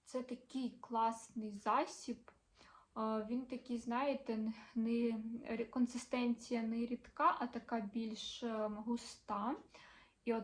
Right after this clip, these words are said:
це реально як не просто гель, а от реально як маска. Ти наносиш, е, на <clears throat> шкіру, е, під очима, е,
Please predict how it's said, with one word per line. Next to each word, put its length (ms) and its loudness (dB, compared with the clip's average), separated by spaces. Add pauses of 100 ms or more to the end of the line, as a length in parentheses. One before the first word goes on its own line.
це 320 0
реально 460 2
як 440 -2
не 100 4
просто 520 0
гель, 440 0
а 120 2
от 180 -4
реально 420 2
як 300 -4
маска. 680 0 (360)
Ти 100 -2
наносиш, 880 0
е, 220 0
на 600 -2 (240)
<clears throat> 340 0
шкіру, 540 -2 (1120)
е, 60 -4 (100)
під 160 -6
очима, 580 0
е, 60 -2